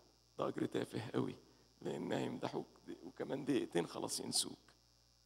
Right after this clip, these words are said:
وضيعت أجرك في اللي في السماء. إنما لو أبوك اللي بيرى في الخفاء يجازيك إيه؟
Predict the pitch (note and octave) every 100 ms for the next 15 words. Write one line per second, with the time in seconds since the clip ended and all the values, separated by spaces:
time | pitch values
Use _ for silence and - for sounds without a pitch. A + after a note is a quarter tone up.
0 | - _ B2 - D#3+ E3 D#3 - B2+ -
1 | - C3+ - A2 A#2 A#2 - - - -
2 | - - - - - C3+ D3 D3+ C#3 A2+
3 | - - - - - C3 - F3 F3+ A#2
4 | C3+ - - A#2+ C3 C#3 - - - A2+
5 | B2 A#2 - - - - - - - -
6 | A2 A#2 B2+ - C#3+ - - A#2 A2+